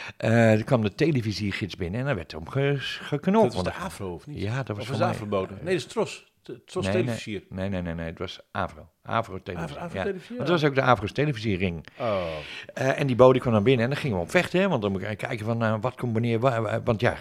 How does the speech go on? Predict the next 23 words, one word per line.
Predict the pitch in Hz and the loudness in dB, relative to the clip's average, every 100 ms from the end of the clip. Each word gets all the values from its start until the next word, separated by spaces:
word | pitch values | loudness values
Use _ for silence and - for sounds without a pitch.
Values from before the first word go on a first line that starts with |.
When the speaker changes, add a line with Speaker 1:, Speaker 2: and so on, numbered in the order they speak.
| - | -4
Speaker 1:
internet | 113 95 90 | -2 0 0
had | 85 107 | 2 2
je | |
niet. | 92 85 | 0 -2
Dus | 110 | -2
je | 131 | 0
moet, | 131 - | 0 -2
eh, | - 98 - | -12 -12 -10
op | - 95 | -10 -10
de, | - | -8
in | 101 87 | -6 -6
dat | 80 | -2
blad | 120 - | -2 -2
kijken | 80 82 | -4 -4
van, | 92 80 | -4 -2
hier | 87 | -2
begon | - - 95 | -4 -8 -6
die | 82 | -6
film | - 113 101 | -6 -4 -4
en, | 87 | -2
eh, | 98 90 | -2 -2
daar | 92 | -4
g-, | - | -8